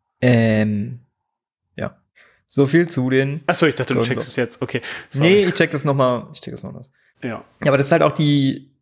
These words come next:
Speaker 1: äh, Organisation, die dahinter steckt, nämlich die, äh, H F P A.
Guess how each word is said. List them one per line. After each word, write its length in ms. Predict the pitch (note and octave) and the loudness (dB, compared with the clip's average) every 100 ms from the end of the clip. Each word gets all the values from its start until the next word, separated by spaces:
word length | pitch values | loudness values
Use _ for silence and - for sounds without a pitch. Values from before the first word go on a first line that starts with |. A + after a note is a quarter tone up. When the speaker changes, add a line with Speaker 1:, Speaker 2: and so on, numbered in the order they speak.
| _ _ | _ _
Speaker 1:
äh, 680 | C3+ B2+ A#2+ A#2 A2+ A2 A2+ - _ _ | 0 0 2 0 0 -2 -6 -12 _ _
Organisation, 560 | C#3 C3 B2+ B2+ D3 D#3+ | -4 2 0 0 -2 -2
die 80 | D3 | 2
dahinter 280 | B2+ C#3+ D#3 | 0 0 -4
steckt, 360 | D#3 D#3 - - - - _ _ | -4 -6 -10 -20 -20 -20 _ _
nämlich 240 | B2 A#2 | -2 0
die, 340 | - B2 A#2+ B2 _ _ _ | 2 2 0 -8 _ _ _
äh, 340 | - B2 A#2 - - _ _ _ C#3 | 2 4 2 0 -10 _ _ _ 0
H 260 | D#3+ - | 0 2
F 260 | D3+ D3+ - | 0 0 -4
P 220 | - D3+ | 0 4
A. 380 | C#3 D#3+ A#3 - | 4 4 2 -2